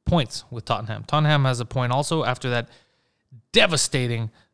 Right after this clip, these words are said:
uh, thrashing they got at the hands of Bayern last time, last time out. So, uh, if Olympiacos could muster, I mean, they're at home.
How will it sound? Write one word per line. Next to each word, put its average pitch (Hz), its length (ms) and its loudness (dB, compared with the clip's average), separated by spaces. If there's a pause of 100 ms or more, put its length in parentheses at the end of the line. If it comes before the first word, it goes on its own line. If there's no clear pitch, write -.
uh, 113 180 -2
thrashing 135 580 0
they 117 100 -2
got 117 140 2
at 117 60 -2
the 113 80 -4
hands 120 220 -2
of 107 80 -12
Bayern 117 360 -2
last 113 220 -6
time, 139 220 -4 (460)
last 113 200 -6
time 110 180 -2
out. 117 200 -4
So, 110 440 -4 (600)
uh, - 320 -12 (920)
if - 160 -12
Olympiacos 131 600 0
could 123 160 -4
muster, 139 500 0
I 131 60 2
mean, 135 180 4
they're 190 120 6
at 160 120 6
home. 120 160 -4